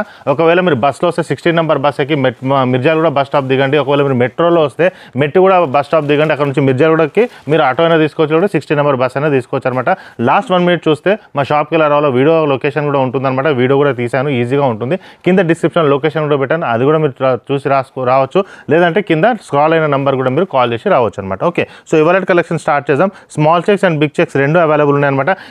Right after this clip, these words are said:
ఈ వీడియో లాస్ట్‌లో నేను ఎంఎల్, ఎక్స్ఎల్, డబల్ ఎక్స్ఎల్‌లో కూడా కొన్ని టూ సెవెంటీ ఫైవ్ రేంజ్ కూడా తీసుకొచ్చాను సేమ్ క్వాలిటీలో. అవి కూడా నేను చూపిస్తాను, అది కూడా సే-, మొత్తం వీడియో చూస్తే మీకు అర్థమవుతుంది అనమాట. ఓకే, so ఇవాళ కలెక్షన్ స్టార్ట్ చేద్దాం. త్రీ, ఫోర్, ఫైవ్ ఎక్స్ఎల్ అనమాట. మనకి త్రీ హండ్రెడ్ అండ్ ట్వంటీ రూపీస్. ఇది ఫుల్ హ్యాండ్స్ అనమాట. ఇదే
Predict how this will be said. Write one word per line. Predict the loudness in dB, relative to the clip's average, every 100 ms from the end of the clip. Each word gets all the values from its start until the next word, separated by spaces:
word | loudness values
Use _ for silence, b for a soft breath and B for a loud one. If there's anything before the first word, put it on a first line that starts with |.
| 0
ఈ | 2 2
వీడియో | 2 2
లాస్ట్‌లో | 2 0 0
నేను | 2 2 2
ఎంఎల్, | 2 2
ఎక్స్ఎల్, | 2 0 2
డబల్ | 2 0
ఎక్స్ఎల్‌లో | 2 2 2
కూడా | 2 0
కొన్ని | 0 0
టూ | 0
సెవెంటీ | 0 0 0
ఫైవ్ | 2
రేంజ్ | 2 0
కూడా | 0
తీసుకొచ్చాను | 0 0 -2 -2 0
సేమ్ | -2 0
క్వాలిటీలో. | -2 0 -2 B B 0
అవి | 2
కూడా | 4 2
నేను | 0
చూపిస్తాను, | -2 -2 0 -2 B B 0
అది | 2
కూడా | 2 2
సే-, | 0
మొత్తం | 2 2 2
వీడియో | 2 0
చూస్తే | 0 0
మీకు | 0 0
అర్థమవుతుంది | 0 0 -2 -4
అనమాట. | -6 -6 -2 -2
ఓకే, | -2 -6 B B 0
so | 2
ఇవాళ | 2 0 0
కలెక్షన్ | 0 -2 -2
స్టార్ట్ | -2 0
చేద్దాం. | 0 0 0
త్రీ, | 0 2
ఫోర్, | 0 0
ఫైవ్ | 0
ఎక్స్ఎల్ | 0 -2 0
అనమాట. | -2 -2 -2
మనకి | -2 -4 B B 0
త్రీ | 0
హండ్రెడ్ | 2 0
అండ్ | 0
ట్వంటీ | 0 2
రూపీస్. | 2 0 -4 B 0
ఇది | 0 2
ఫుల్ | 0 0
హ్యాండ్స్ | -2 -2 -2
అనమాట. | -2 -2 -4 b b b 0
ఇదే | 2